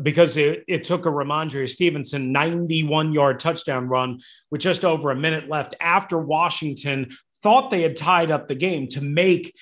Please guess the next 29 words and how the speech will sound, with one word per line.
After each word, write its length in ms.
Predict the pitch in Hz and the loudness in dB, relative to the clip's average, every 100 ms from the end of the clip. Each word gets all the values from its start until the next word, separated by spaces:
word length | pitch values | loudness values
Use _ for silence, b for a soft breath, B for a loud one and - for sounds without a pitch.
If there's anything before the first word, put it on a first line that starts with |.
| B B - | B B 2
the 140 | 165 | 2
final 460 | 160 180 156 151 123 | 4 2 2 0 -2
deficit, 720 | 147 151 139 120 160 - 143 | -4 -4 -6 -6 -6 -6 -2
basically, 880 | 151 175 - 156 135 131 123 120 120 B B | -2 0 -2 -4 -4 -4 -4 -6 -12 B B
uh, 340 | 151 139 139 139 | 2 2 2 -2
you 120 | 180 | -2
know, 80 | 160 | 0
what, 300 | 135 156 156 | 2 0 -2
what, 240 | 160 165 165 | -2 -2 -2
what 160 | 156 | -4
turns 300 | - 160 143 | -2 -2 2
out 160 | 139 139 | 0 0
to 80 | 139 | -2
be 140 | 139 | -2
a 40 | |
nine-point 800 | 131 131 143 175 160 143 151 127 | -2 -2 0 -2 -4 -4 -6 -6
loss 340 | 127 127 120 156 | -2 -2 -2 -6
as 140 | 127 | -8
opposed 400 | 123 147 147 139 | -6 -2 -2 -4
to 100 | 131 | -8
a 40 | 123 | -6
two-point 540 | - 220 151 147 131 | -6 -6 -2 -2 0
loss. 320 | 135 139 139 | 0 0 0
And 180 | - 151 | -2 -2
again, 460 | 135 185 185 143 - B - | 0 0 0 -4 -8 B 0
Washington 720 | 143 190 196 175 160 139 - | 4 4 2 -2 -2 -4 2
thought 260 | 233 262 262 | 6 6 4
they 140 | 160 | -2
had 420 | 151 151 139 139 | 0 2 2 0